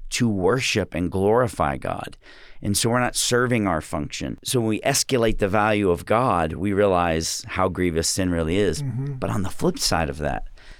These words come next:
Speaker 1: we see that, that his life, his perfect life, um, is valuable for the sin of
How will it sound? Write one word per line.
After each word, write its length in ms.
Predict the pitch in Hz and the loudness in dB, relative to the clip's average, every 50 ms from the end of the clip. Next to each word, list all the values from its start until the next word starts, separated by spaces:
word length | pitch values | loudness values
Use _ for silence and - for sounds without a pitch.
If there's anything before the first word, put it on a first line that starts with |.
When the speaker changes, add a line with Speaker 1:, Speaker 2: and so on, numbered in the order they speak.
| - - - - - - - | -20 -20 -20 -20 -20 -12 -4
Speaker 1:
we 180 | 90 101 101 | 0 0 2
see 520 | 90 - - - 110 101 98 95 92 90 73 | 2 2 2 2 2 2 2 2 2 0 -2
that, 220 | - 95 95 90 - - - | -2 -4 -4 -2 -2 -6 -2
that 160 | - 104 104 | -2 -2 -2
his 560 | - - - - 139 160 170 170 156 120 117 107 | -2 -6 -2 0 2 4 4 4 4 2 2 2
life, 480 | 98 92 78 76 73 65 - - - _ _ _ - - - - - | 2 2 2 2 0 -2 -6 -10 -16 _ _ _ -20 -20 -20 -20 -2
his 220 | - 135 135 - - | 0 0 0 0 -2
perfect 560 | - - - 135 139 135 - 117 98 - - | -6 -4 0 2 2 2 2 -2 -2 -2 0
life, 500 | 95 107 104 95 80 - - - - - _ - - - - - - - | 0 2 2 2 0 -2 -6 -8 -14 -18 _ -20 -20 -20 -20 -20 -18 -8
um, 240 | - 98 95 95 85 | -4 -2 -2 0 0
is 180 | 87 98 92 87 | 0 0 2 2
valuable 520 | 101 98 101 101 98 98 85 92 92 90 | 2 2 4 4 2 2 2 2 0 0
for 200 | - - 92 95 | 0 -2 -2 0
the 120 | 82 87 | 0 0
sin 340 | 85 - - 101 95 92 92 | 0 0 0 2 2 2 2
of 360 | 87 85 80 76 - - - | 2 2 0 -2 -4 -8 -14